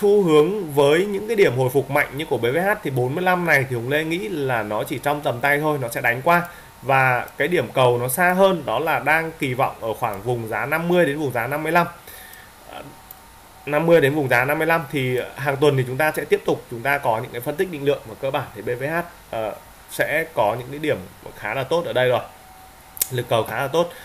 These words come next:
Ở trên cái con đường đi hồi phục của B V H thì B V H sẽ có những cái điểm test, test, test cung. Ờ, nó sẽ có những cái điểm test cung,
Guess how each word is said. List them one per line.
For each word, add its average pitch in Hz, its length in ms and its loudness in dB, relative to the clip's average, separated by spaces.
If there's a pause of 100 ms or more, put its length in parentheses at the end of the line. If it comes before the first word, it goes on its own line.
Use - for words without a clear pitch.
(300)
Ở 139 140 2
trên 202 200 6
cái 202 100 6
con 196 180 4
đường 151 180 4
đi 175 140 6
hồi 165 160 4
phục 135 180 -2
của 127 60 0
B 120 60 -6
V 147 120 2
H 175 60 0 (160)
thì 156 60 -2
B 135 140 -2
V 165 40 0
H 175 180 0
sẽ 147 120 -4
có 123 220 0
những 135 140 -6
cái 170 60 -4
điểm 139 240 -2
test, 190 160 2 (240)
test, 196 140 4 (140)
test 196 180 2
cung. 185 160 6 (360)
Ờ, 120 220 0
nó 120 220 -2
sẽ 147 100 -2
có 127 180 -2
những 135 120 -4
cái 175 60 -4
điểm 135 120 -2
test 175 180 -4
cung, 196 160 6